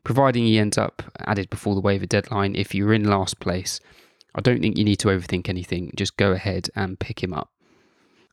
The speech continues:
Next is Alexis Mac Allister for Brighton, who's already on track to have his most prolific season in front of goal. To be honest, he's not one of those players I rarely focus my attention on when watching Brighton, but since I heard someone raving about his performance in one of their recent games,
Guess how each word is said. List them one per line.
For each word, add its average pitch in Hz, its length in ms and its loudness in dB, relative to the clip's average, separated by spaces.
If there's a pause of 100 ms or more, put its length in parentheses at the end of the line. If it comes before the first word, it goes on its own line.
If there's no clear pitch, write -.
(140)
Next - 420 2
is 110 300 2
Alexis - 440 -2
Mac - 200 -8
Allister 120 340 0
for 107 120 -6
Brighton, 113 540 2
who's 101 200 0
already 110 320 4
on 95 140 0
track - 360 -4
to - 140 -4
have 92 320 -2
his 95 180 -6
most 104 300 0
prolific - 400 -4
season 113 440 2
in 87 100 -2
front 92 340 -4
of - 180 -18
goal. 101 380 2 (640)
To - 100 -6
be 156 100 4
honest, 156 220 2
he's 123 140 2
not 135 220 4
one 110 360 2
of - 260 -6
those 101 240 2
players 101 380 2
I 92 80 4
rarely 95 320 2
focus - 640 0
my 95 160 -2
attention 110 460 0
on 113 120 2
when 101 140 -2
watching - 320 -4
Brighton, 101 400 2
but 82 120 -2
since 135 220 0
I 120 120 4
heard 110 200 4
someone 98 300 0
raving 104 400 2
about 98 240 -2
his 98 120 -4
performance - 720 -2
in 101 260 0
one 101 100 -2
of 101 80 -6
their 92 180 0
recent 110 380 2
games, 90 380 0